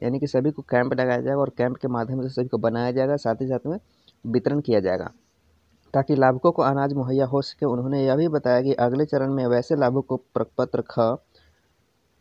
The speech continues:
भरवाया जाएगा जो अपना राशन कार्ड अलग कराना चाहते हैं और उन्हें, उन्होंने कहा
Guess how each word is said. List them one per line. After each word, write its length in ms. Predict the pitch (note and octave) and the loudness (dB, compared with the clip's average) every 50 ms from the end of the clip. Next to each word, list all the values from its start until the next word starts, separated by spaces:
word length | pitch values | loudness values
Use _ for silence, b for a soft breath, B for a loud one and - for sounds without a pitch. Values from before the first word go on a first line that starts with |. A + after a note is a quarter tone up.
| _ _ _ _ _ _ _ - - | _ _ _ _ _ _ _ -10 -6
भरवाया 400 | A#2 C3 B2 A#2+ B2 B2+ C3+ C#3+ | -2 0 2 4 4 4 4 2
जाएगा 360 | C3+ B2+ A2 A2 A2+ B2+ C3+ | 2 2 0 2 0 0 -2
जो 160 | B2 A#2+ C#3 | 0 0 0
अपना 340 | - A#2 B2 - C#3+ C#3+ C3+ | 0 0 0 -2 -2 -2 0
राशन 340 | C3 B2+ B2+ - D#3 D#3 D3+ | 0 0 0 0 -2 -4 -4
कार्ड 300 | - - G2 G2 G2+ - _ _ - | -2 -2 -4 -4 -4 -8 _ _ -2
अलग 220 | A#2+ B2+ C#3+ D3 | 0 2 0 0
कराना 320 | D3 D3 C3+ C3+ C3+ C#3 C#3 | 0 0 0 0 0 -2 -2
चाहते 300 | - C3+ B2 A#2+ C3+ C#3 | 0 0 0 0 0 -2
हैं 60 | C#3 | -2
और 120 | C3+ B2 | -2 -2
उन्हें, 280 | B2 A#2+ B2 C#3+ D3 C#3+ - _ _ _ - - _ _ _ _ - | -4 -4 -4 -4 -4 -6 -8 _ _ _ -20 -20 _ _ _ _ -8
उन्होंने 540 | A#2 A#2+ A#2+ B2+ C3 C3 C3+ D3 D#3+ D#3 D#3+ - - | -6 -4 -4 -4 -4 -2 -2 0 -2 -2 -4 -4 0
कहा 320 | - A#2+ A#2+ A#2+ A#2 C3+ | 0 2 2 2 0 -2